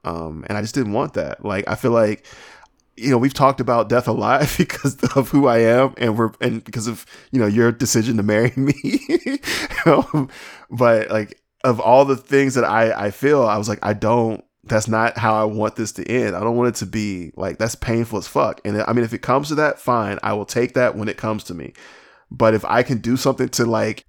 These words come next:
make that not the outcome, why would I not?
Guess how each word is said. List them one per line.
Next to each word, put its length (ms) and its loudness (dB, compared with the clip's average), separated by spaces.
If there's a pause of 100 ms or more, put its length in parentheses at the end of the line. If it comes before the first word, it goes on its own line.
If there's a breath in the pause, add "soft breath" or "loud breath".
(160)
make 360 2
that 220 4
not 280 0
the 120 -2
outcome, 540 2 (360 soft breath)
why 300 4
would 180 4
I 120 4
not? 340 -6